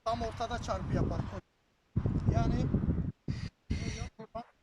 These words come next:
şuraya kadar bir genişlik var arkadaşlar.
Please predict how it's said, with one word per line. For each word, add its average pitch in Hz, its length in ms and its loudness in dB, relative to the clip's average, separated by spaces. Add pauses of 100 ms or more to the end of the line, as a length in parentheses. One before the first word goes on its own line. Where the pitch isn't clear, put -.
(200)
şuraya 240 400 0
kadar 240 300 2
bir 226 100 -2
genişlik - 500 -2
var 190 100 0
arkadaşlar. - 580 -2